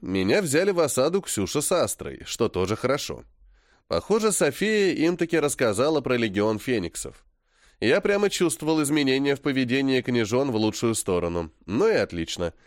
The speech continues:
Жизнь налаживается, жены осознают свою судьбу. А в конце недели мне позвонила Сербина.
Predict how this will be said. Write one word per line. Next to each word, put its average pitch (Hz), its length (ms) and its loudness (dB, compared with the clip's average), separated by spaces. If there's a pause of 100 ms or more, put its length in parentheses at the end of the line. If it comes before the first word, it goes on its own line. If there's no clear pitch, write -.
(360)
Жизнь 143 420 0
налаживается, 190 1300 0
жены 190 480 2
осознают 127 640 0
свою 90 320 0
судьбу. 80 420 -6 (880)
А 92 140 2
в - 60 -12
конце 156 320 2
недели 226 380 2
мне 180 180 2
позвонила 143 500 2
Сербина. 101 580 -2